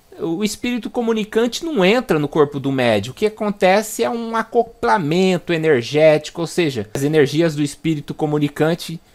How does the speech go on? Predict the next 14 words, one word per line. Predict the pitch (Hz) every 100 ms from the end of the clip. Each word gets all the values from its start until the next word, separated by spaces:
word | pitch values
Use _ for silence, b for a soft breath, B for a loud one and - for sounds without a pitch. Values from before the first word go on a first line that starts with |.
| b
da | -
consciência | 120 139 139 139 131 135 135
comunicante, | 147 139 135 147 139 - _
toca | - 180 185 196 190 b b b b
o, | 139 143 -
as | 127 131 127 120 117
energias | 143 147 131 143 147 143
do | 151
médium, | 147 151 190 196 190
existe | 156 160 -
esse, | 165 - 170
essa | - 139 160
troca, | - 160 156 151 - 110
esse | 120 - 139 123